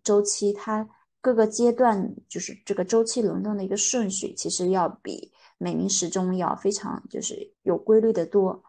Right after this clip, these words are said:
那基本上都是按照这个，嗯，逆周期调节、复苏、过热，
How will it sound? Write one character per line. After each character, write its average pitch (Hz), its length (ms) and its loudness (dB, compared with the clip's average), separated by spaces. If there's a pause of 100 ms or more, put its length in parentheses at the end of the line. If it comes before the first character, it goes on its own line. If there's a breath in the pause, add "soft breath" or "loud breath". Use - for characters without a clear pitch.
(440 loud breath)
那 214 160 -2
基 277 200 -2
本 180 200 0
上 208 260 0
都 208 140 4
是 - 160 0
按 185 260 0
照 180 220 0
这 - 160 -6
个， - 440 -6 (680 loud breath)
嗯， 90 440 0 (540)
逆 202 160 0
周 202 140 4
期 202 120 -2
调 190 240 -2
节、 - 460 -4
复 208 160 -2
苏、 185 480 0
过 196 240 2
热， 185 400 0